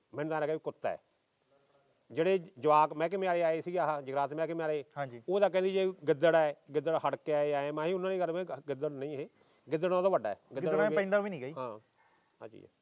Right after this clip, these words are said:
Speaker 1: ਵੀ ਮੇਰੇ ਪੈਰ ਉਹਦੇ ਇੱਥੇ ਆ ਜਗ੍ਹਾ ਲੱਗੇ ਹੋਏ ਆ।
Speaker 2: ਅੱਛਾ ਜੀ।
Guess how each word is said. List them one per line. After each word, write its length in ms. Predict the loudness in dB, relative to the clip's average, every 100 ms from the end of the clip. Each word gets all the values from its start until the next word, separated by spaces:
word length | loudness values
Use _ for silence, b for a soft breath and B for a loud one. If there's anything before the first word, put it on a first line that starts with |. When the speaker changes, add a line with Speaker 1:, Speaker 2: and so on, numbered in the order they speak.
| _ _ _
Speaker 1:
ਵੀ 80 | 0
ਮੇਰੇ 220 | 2 2
ਪੈਰ 260 | 4 4 4
ਉਹਦੇ 140 | 2
ਇੱਥੇ 160 | 0 -2
ਆ 60 |
ਜਗ੍ਹਾ 220 | -2 -2 -4
ਲੱਗੇ 180 | -6
ਹੋਏ 220 | -10 -12 -16
ਆ। 40 | _ _ _ _ _ _ _ _ _ _ _ _ _ -20
Speaker 2:
ਅੱਛਾ 200 | -16
ਜੀ। 60 | -16